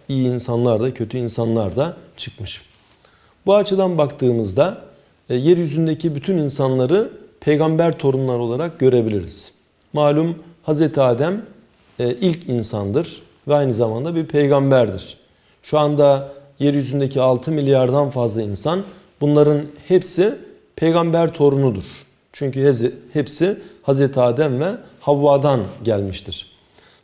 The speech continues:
Dolayısıyla peygamber torunu olanlara ırkçılık yapmak değil, kendi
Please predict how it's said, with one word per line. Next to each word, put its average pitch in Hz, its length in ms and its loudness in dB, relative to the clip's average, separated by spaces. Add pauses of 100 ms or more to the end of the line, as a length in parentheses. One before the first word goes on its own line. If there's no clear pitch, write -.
Dolayısıyla 175 760 4 (240)
peygamber 156 600 4
torunu 147 640 2 (100)
olanlara 123 720 0 (280)
ırkçılık 143 440 -2
yapmak 120 480 -2
değil, 120 360 -2 (280)
kendi 131 280 -2